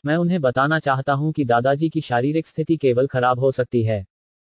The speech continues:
क्या हम उसे आत्मा के पालौकिक प्रकृति के बारे में नहीं बता सकते हैं? और दादी के बारे में क्या? वह खुद ज्यादा नहीं है।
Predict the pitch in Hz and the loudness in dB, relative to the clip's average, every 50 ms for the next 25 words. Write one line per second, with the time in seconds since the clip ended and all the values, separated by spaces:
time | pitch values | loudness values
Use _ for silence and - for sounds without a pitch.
0 | _ _ _ _ _ 147 156 156 170 175 165 160 - 160 143 131 131 - 147 151 | _ _ _ _ _ 0 2 2 2 0 0 0 0 2 2 2 2 2 0 -2
1 | 151 - 151 135 - 123 127 135 143 - 165 160 - 139 131 - 143 135 - 147 | 0 0 0 2 2 2 4 2 2 0 -2 -2 0 -2 0 0 -2 0 0 -2
2 | 139 139 135 117 117 123 131 131 139 147 151 147 143 160 147 127 120 - 117 117 | 0 0 0 2 2 2 2 2 0 0 0 0 -2 0 0 0 0 2 0 0
3 | - 123 - - 135 135 143 160 190 - _ _ _ _ _ _ _ _ _ _ | -2 -4 -2 -2 -2 0 -2 -4 -6 -10 _ _ _ _ _ _ _ _ _ _
4 | _ _ _ - 139 135 120 127 143 165 175 190 185 - 180 139 127 127 131 139 | _ _ _ 0 0 0 2 2 2 2 2 0 0 0 0 2 2 2 2 2
5 | 135 135 127 - 123 120 139 175 - _ _ _ _ _ - 147 165 175 - 185 | 0 0 0 0 0 0 0 -2 -8 _ _ _ _ _ -2 -2 -2 0 2 0
6 | 175 147 127 123 127 135 147 160 160 156 139 139 135 123 117 113 104 95 | 0 2 2 2 2 4 2 2 0 0 0 0 -2 -2 -2 -2 -4 -6